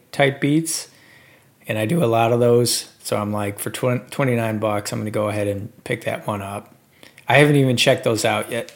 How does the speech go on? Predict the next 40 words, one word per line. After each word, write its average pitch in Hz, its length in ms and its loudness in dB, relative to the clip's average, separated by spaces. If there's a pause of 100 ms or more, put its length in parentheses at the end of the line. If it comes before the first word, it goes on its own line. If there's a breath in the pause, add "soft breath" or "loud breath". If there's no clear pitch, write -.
(100)
yet. 104 300 -2
I 104 120 -2
purchased - 600 0
them, 117 140 2
like, 104 180 -2
two 131 160 0
days 117 280 4
ago. 110 240 2
I 101 40 0
haven't 113 340 0
even 110 220 0
had 104 200 0
a 98 40 -10
chance 110 380 -4
to 101 320 -4 (560 loud breath)
mess 120 220 2
around 104 340 0
with 104 120 -8
them. 107 260 -6 (920)
But, 113 320 -2 (480 loud breath)
so - 140 2
look 160 200 8
for 170 120 8
that 151 220 8
one. 151 180 6
And 147 120 6
then, 131 400 0 (160)
um, 107 520 2 (420)
also, 151 380 8
just 123 360 0
Native 139 360 4
Instruments 127 520 0
has 117 240 2
a, 104 300 -2
a - 80 -4
ton 147 260 0
of 117 160 0
good, 127 460 6
um, 113 480 -4 (640)
guitar 117 640 2